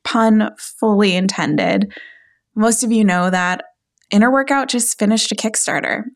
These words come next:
It was a crazy ride. If you backed it, if you shared, if you encouraged us, thank you so much. I can't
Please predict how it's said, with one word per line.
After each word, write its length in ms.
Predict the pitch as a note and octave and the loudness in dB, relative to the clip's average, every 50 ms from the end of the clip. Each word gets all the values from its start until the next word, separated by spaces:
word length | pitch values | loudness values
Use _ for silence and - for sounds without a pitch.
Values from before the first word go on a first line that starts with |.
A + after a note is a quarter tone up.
| _ - | _ -6
It 120 | - A3 | -2 0
was 180 | B3 C4 - F#3 | 2 2 2 2
a 60 | F3 | 0
crazy 680 | - - - - E3 E3 F#3+ F#3+ F#3+ A3 A3 B3 C4 A#3+ | -2 -6 -10 -6 -2 0 2 2 4 2 2 2 2 2
ride. 480 | G#3 F3+ D3+ - - D#2+ - A3 C4 C4+ - - - - - - | 2 0 0 -2 -2 -2 -2 -2 -2 -4 -8 -16 -20 -20 -20 -4
If 220 | - - G#3+ G#3 | -2 -2 0 2
you 460 | G#3+ G#3 A3 A3 A3 G#3+ G3+ G3 G3 - - - - _ | 2 2 4 4 4 4 4 2 2 0 -2 -6 -4 _
backed 340 | A#3+ A3+ A3 A#3 A3+ - B3+ | -2 -2 -2 -4 -4 -2 0
it, 180 | A#3+ A#3 A3 | 0 0 0
if 140 | - G#3 - | -2 -2 -2
you 100 | F#3 F#3 | -2 -2
shared, 500 | G3 - - A#3 G#3+ G#3 G#3+ G#3+ G#3+ G#3 - | 0 0 0 0 2 2 2 2 2 0 -2
if 160 | - G3 - | -6 -6 -4
you 100 | - - | -2 0
encouraged 680 | G3 G3+ G3 - - A3 A3 A3 G#3+ G#3 G#3+ - - | 0 0 -2 -2 -2 0 0 2 0 0 -2 -2 -2
us, 440 | G3 G3 G3+ G#3 G3+ - - - - - _ _ _ _ _ _ _ _ _ _ - | -2 -2 0 -2 -2 -4 -4 -6 -8 -10 _ _ _ _ _ _ _ _ _ _ 0
thank 300 | B3+ A3 G#3+ G#3 G#3 - | 4 4 4 4 4 2
you 100 | F#3 G3 | 0 0
so 220 | G3 - E3+ E3 | 0 0 -2 -2
much. 400 | G3 - - G#2 G2+ - - - - - | -2 -2 -2 -2 -4 -4 -6 -6 -6 -4
I 320 | F#3+ F#3 F3 E3+ - - - _ _ _ - | -4 -2 -2 -2 -4 -6 -10 _ _ _ -2
can't 260 | - G3+ F3+ F3 - | 0 0 0 0 -2